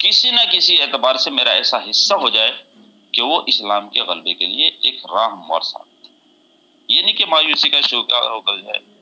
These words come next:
कि बस अब तो भाई इस्लाम शायद खत्म हो जाएगा, सारी दुनिया मिल चुकी है, सारी इस्लाम दुश्मन ताकतें मिलकर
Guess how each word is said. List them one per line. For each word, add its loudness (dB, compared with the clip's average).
कि -4
बस 0
अब -6
तो -2
भाई 0
इस्लाम 0
शायद 0
खत्म -4
हो -4
जाएगा, -8
सारी 2
दुनिया 2
मिल 0
चुकी -2
है, -4
सारी 2
इस्लाम 2
दुश्मन 0
ताकतें 0
मिलकर -2